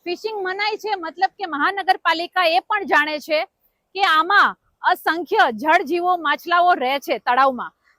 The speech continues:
તો આજે આ પાણીનો જે વ્યય થઈ રહ્યો છે, મતલબ કે આ લોકો આમાં રહેલા જીવોની પણ પરવા નથી કરતા. જે જળજીવો છે, જે પાણીમાં જે જીવો છે, જે માછલાઓ છે, અહીંયા લખ્યું છે,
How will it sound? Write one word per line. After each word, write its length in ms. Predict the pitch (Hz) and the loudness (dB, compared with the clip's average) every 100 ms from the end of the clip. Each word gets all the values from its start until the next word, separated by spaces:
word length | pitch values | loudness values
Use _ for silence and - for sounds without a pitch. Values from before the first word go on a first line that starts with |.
| - | 0
તો 60 | |
આજે 600 | 359 277 294 262 403 208 - _ - | 2 4 4 4 2 2 -4 _ 0
આ 120 | 339 | 2
પાણીનો 580 | - 330 370 403 403 359 | 4 4 4 2 0 2
જે 180 | 403 | 2
વ્યય 260 | 330 359 440 | 2 2 2
થઈ 260 | - 392 403 | 4 4 6
રહ્યો 300 | 381 381 370 | 4 4 2
છે, 240 | 370 381 | 2 2
મતલબ 420 | 330 311 370 403 - | 2 -2 0 0 -2
કે 240 | 415 349 190 _ _ | -2 -2 -4 _ _
આ 200 | 294 381 | 2 4
લોકો 360 | 381 381 403 403 | 4 2 2 4
આમાં 400 | 392 339 359 392 | 6 4 2 4
રહેલા 320 | 349 381 392 | 4 4 0
જીવોની 440 | 262 359 403 427 | 0 0 0 -2
પણ 200 | 403 453 | -2 -2
પરવા 300 | 427 403 415 | 2 2 2
નથી 280 | 403 370 381 | 0 -2 -2
કરતા. 440 | - 269 - 165 - _ _ _ _ _ _ | -2 -2 -4 -10 -12 _ _ _ _ _ _
જે 420 | 214 302 349 392 349 _ _ _ _ _ _ _ _ _ _ _ 196 | -6 0 4 4 2 _ _ _ _ _ _ _ _ _ _ _ 0
જળજીવો 640 | 311 359 294 392 403 392 | 4 4 4 2 4 4
છે, 240 | - 285 311 381 _ _ _ | 2 -2 -2 -8 _ _ _
જે 100 | 339 | 0
પાણીમાં 560 | 349 339 339 392 403 311 | 0 0 0 -2 -6 -4
જે 140 | 381 | -4
જીવો 360 | 262 330 392 392 | -4 -2 2 2
છે, 240 | 381 381 | 0 -8
જે 160 | 285 349 | -6 -6
માછલાઓ 680 | 294 294 339 370 415 392 | -4 -4 -2 2 6 6
છે, 200 | - 311 302 - _ - | 4 0 0 -2 _ -8
અહીંયા 200 | 381 427 | -2 2
લખ્યું 400 | 415 453 508 508 | 2 2 2 0
છે, 180 | 403 | 0